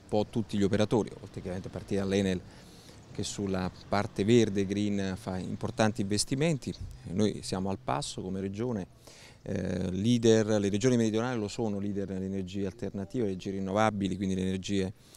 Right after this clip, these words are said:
verde, con una serie di bandi per i comuni, per nuove tecnologie, quindi stiamo investendo moltissimo e siamo appunto ai vertici della, mm, eh, nazionali ed europei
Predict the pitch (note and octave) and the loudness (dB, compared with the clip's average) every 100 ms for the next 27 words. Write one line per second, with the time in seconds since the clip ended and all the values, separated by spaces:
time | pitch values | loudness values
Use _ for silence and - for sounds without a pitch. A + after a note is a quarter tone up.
0 | - A2 G#2+ F2+ F2 F#2 F#2 F#2 F#2 G#2 | -4 4 6 6 2 -4 -4 -2 0 2
1 | G2+ F#2+ F#2+ F#2 G2 G2+ G2 F2+ G2 F#2+ | 2 0 -2 0 0 0 -4 -4 -4 -4
2 | - G#2 A2+ B2+ B2+ C3 - - - _ | -4 -2 -2 -2 -2 -4 -10 -20 -20 _
3 | - G2+ F#2 F#2+ G#2 G2 F#2+ F#2 - F#2+ | -4 0 0 2 2 2 0 -4 -6 -4
4 | F#2+ G2 B2+ B2 G2 G2 F2+ G2 F#2 F#2+ | -4 -2 -2 0 0 -2 0 0 2 4
5 | G2 - G#2+ G#2+ B2 - D3+ - - F#2 | 4 4 4 4 0 0 2 4 4 2
6 | - - F2+ - G2+ F2+ - F#2 - E2+ | -2 -4 0 2 2 0 -4 -6 -4 -4
7 | D#2+ D#2+ G2+ - - - - - G2+ A#2 | -4 -8 -12 -18 -20 -20 -8 0 6 8
8 | A2+ - G#2 - G2 G2 G2 F#2+ F#2 F2+ | 8 2 -4 -2 0 0 0 0 0 -2
9 | F2+ F2 F2 E2+ E2+ F2 F2+ G#2+ - A#2 | -2 -4 -4 -6 -6 -6 -2 0 4 4
10 | B2+ D3+ B2 G2 A2 C3 C3+ D#3+ D3+ | 4 2 2 2 2 0 0 0 -2